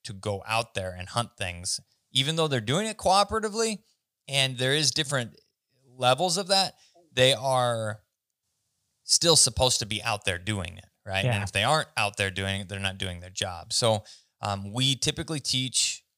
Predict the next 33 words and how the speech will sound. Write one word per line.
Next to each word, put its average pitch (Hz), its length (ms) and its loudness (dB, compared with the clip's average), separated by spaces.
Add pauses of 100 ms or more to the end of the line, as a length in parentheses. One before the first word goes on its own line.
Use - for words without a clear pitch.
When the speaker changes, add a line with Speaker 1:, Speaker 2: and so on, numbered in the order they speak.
(280)
Speaker 1:
short 113 340 -2
hairs 101 300 -4
or 98 60 -8
versatile 104 380 -4
dogs 98 320 -6
to - 80 -8
come 95 220 -10
to 131 200 -8
us 127 120 -4
first 98 460 -6
and 95 220 -8
then 90 200 -6
go 92 320 -6
away 98 280 -4
from 95 220 -8
us 87 140 -2
second, 98 500 -2 (360)
um, 92 240 -4
with 92 160 -10
the - 60 -18
collar. 104 380 2 (280)
Once 151 220 -2
you 214 60 -4
have 151 320 0
a 117 120 -4
strong 113 720 -2
understanding 113 680 -2
of 90 120 -12
that, 87 240 -12 (400)
utilizing 143 580 4
the 156 80 -8
collar 113 420 4
for 104 640 -2